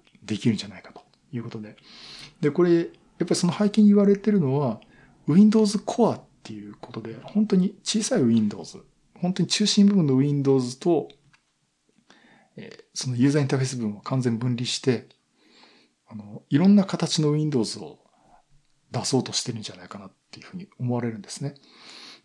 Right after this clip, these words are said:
うん、というと、例えば、これ、まあ、プロセッサーの話も出てくるんでしょうけど、パソコン用のWindowsであっ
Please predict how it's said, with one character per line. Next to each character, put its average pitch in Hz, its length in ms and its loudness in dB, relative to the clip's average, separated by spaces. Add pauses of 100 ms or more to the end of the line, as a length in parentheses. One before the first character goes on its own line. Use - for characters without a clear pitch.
う 147 120 -4 (120)
ん、 135 40 -6
と 196 140 0
い 202 60 4
う 202 40 -2
と、 143 140 -2 (280)
例 220 80 2
え 202 40 2
ば、 160 400 -2 (120)
こ 160 120 0
れ、 147 380 4 (1200)
ま 143 160 0
あ、 113 60 -2 (300)
プ - 120 -4
ロ 160 80 2
セ 180 120 -4
ッ 170 40 -2
サ 175 220 -6
ー - 40 -2
の 170 80 -4
話 170 280 -4
も 139 60 0
出 143 80 -2
て 143 120 -6
く 139 100 -6
る 131 80 0
ん 123 40 0
で 120 60 -2
し - 120 -6
ょ 123 40 0
う 117 40 -6
け 139 100 -6
ど、 151 280 0 (720)
パ 143 140 0
ソ 160 140 -2
コ 170 160 2
ン 165 60 2
用 165 120 0
の 156 160 0
Windows 127 480 0
で 101 60 -16
あ 95 40 -18
っ - 60 -20